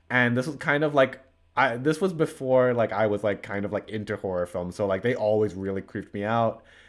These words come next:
I, like, you know, it was very much something that I wasn't comfortable with. But this was one of the ones that kind of, like, when I saw it, it kind of, like, you know, it scared the shit out of me, but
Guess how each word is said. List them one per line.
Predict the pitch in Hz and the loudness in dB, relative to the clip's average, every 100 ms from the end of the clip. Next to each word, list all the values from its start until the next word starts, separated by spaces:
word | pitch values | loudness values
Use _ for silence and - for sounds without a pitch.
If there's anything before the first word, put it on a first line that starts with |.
| _ - | _ -8
I, | 95 98 98 | -2 0 0
like, | 92 90 - - _ _ - | 0 -2 -6 -18 _ _ -4
you | 117 | -2
know, | 90 | -2
it | 107 | -2
was | 110 101 | -2 0
very | 117 117 | 0 2
much | 113 110 | 0 0
something | 113 95 107 | -4 -4 -2
that | 95 | 0
I | 95 | 0
wasn't | 101 98 | 0 -2
comfortable | - 120 120 104 101 | -2 -2 0 0 2
with. | 95 92 | 0 -2
But | 98 92 | -4 0
this | 139 311 | -2 -2
was | - | -6
one | - 127 127 | -8 -2 0
of | 135 | 2
the | 123 | 2
ones | 117 113 | 2 0
that | 107 | -2
kind | - 104 104 | -2 -4 0
of, | |
like, | 104 98 - - - _ _ - | 0 0 -4 -20 -20 _ _ -2
when | 120 | 0
I | 117 | 2
saw | 117 151 151 | 2 4 6
it, | 117 113 | 6 2
it | 120 110 - | 0 -2 -2
kind | 113 117 | 0 2
of, | 113 113 | 2 2
like, | 104 98 - _ - | 2 2 -4 _ -2
you | 135 | 0
know, | 110 | 0
it | 117 - _ | -2 -6 _
scared | - - 147 117 | -16 2 2 2
the | |
shit | - 139 | 0 2
out | 127 107 | 6 6
of | 101 | 4
me, | 107 | -2
but | 107 110 98 | 0 0 0